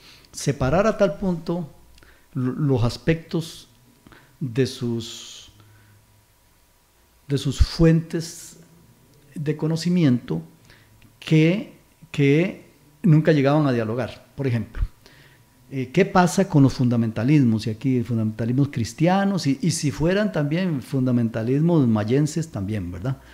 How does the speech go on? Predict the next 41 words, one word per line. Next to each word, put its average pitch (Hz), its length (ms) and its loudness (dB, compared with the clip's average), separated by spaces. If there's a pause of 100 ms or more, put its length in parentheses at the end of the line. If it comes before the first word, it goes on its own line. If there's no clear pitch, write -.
Es - 60 -20
decir, - 180 2 (120)
hay 127 160 -2
quien 180 360 -2 (120)
agarra 185 640 0
los 117 240 -8
textos - 360 -6
sagrados, 156 720 -4 (340)
sean 127 420 -4
mayas, 127 800 2
o 104 100 -8
sea 113 160 -8
la 127 140 -2
Biblia, 131 520 2
y 107 60 -2
sea 117 300 -6
el 107 200 -4
primero 120 520 -2
o 113 40 -2
el 110 60 -6
segundo 117 360 -6
testamento, 120 600 -8
lo 143 100 -6
que 147 100 -8
sea, 117 260 -12 (600)
y 180 100 -2
los 214 180 0
absolutiza. 110 760 -8 (340)
Y 143 60 -2
empieza 135 360 -2
una 131 240 0
lectura 135 320 -2
fundamentalista. 160 800 -4
Uno 226 240 2
puede 220 160 2
hacer 196 240 -2
as-, 165 260 -6
lectura 175 360 -2
fundamentalista 180 600 -4
de 185 80 -8
todo, - 340 -14